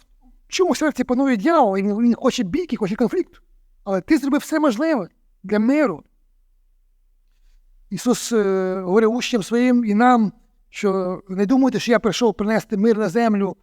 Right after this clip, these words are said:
Ну, тобто, тобто, е, я буду гарантувати, що всі відносини будуть мирні. Е, каже, що вороги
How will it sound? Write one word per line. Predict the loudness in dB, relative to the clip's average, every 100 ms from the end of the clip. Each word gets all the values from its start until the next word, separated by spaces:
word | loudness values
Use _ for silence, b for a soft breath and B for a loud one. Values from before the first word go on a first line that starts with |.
| -6
Ну, | -4
тобто, | -4 -8 -16 _ _
тобто, | 0 2 2 _ _
е, | -6 -4 -2
я | 2 2
буду | 4
гарантувати, | 4 4 4 2 2
що | -2 -4 -4 _ _ _
всі | -18 -6 -4
відносини | 2 0 0 -4
будуть | -2 0
мирні. | 0 0 -6 -10 _ _ _ _ _ _ _ _ _ _ _ -10
Е, | -8 -2
каже, | 0
що | 2 2
вороги | 4 4 4 2 4 2